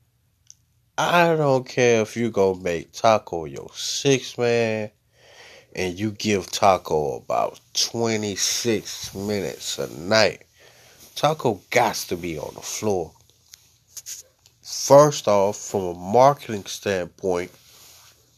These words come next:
he's gonna be your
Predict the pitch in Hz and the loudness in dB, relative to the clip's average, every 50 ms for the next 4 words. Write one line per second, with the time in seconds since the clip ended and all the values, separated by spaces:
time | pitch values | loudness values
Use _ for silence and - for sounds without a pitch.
0 | _ _ _ _ _ _ _ _ _ _ _ _ _ _ _ _ _ _ _ _ | _ _ _ _ _ _ _ _ _ _ _ _ _ _ _ _ _ _ _ _
1 | _ _ _ _ - - - 120 123 123 110 92 - 117 123 127 127 123 113 92 | _ _ _ _ -10 -6 -2 0 0 0 0 2 4 6 6 6 6 4 0 -6
2 | 95 98 104 104 101 95 90 87 90 - _ _ _ _ _ _ _ _ _ _ | -8 -8 -8 -8 -8 -8 -10 -12 -16 -20 _ _ _ _ _ _ _ _ _ _
3 | _ _ _ 104 110 123 123 117 107 101 98 92 85 82 85 | _ _ _ 0 4 6 8 8 8 6 6 4 2 2 -2